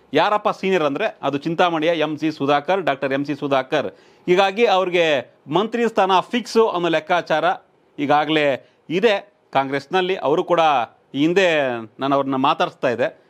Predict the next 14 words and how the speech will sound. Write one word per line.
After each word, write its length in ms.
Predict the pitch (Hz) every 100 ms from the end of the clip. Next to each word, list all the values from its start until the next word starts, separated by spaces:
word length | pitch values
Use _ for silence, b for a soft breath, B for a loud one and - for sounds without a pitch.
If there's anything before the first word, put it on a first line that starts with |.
| b
ಆ, 200 | - 110
ಚುನಾವಣೆಗೂ 480 | 107 151 160 165 143
ಮುಂಚೆ 240 | 147 180 185
ಅವ್ರನ್ನ 420 | 156 143 131 120
ಸಂದರ್ಶನ 400 | 135 147 147 147
ಮಾಡಿದಾಗ 400 | 139 131 127 135
ಅವರ 240 | 156 127 123 - b b b _
ಚಿಂತಾಮಣಿ 440 | 160 165 175 170 156
ಕ್ಷೇತ್ರದಲ್ಲಿ 420 | 151 139 139 131
ಮಾತನಾಡಬೇಕಾದ್ರೆ 720 | 135 143 135 127 135 139 127
ಗೆದ್ರೆ 340 | 127 160 180
ಮಂತ್ರಿ 280 | 151 151 160
ಆಗೇ 300 | 139 147 160
ಆಗ್ತೀನಿ 540 | 156 139 - 151 139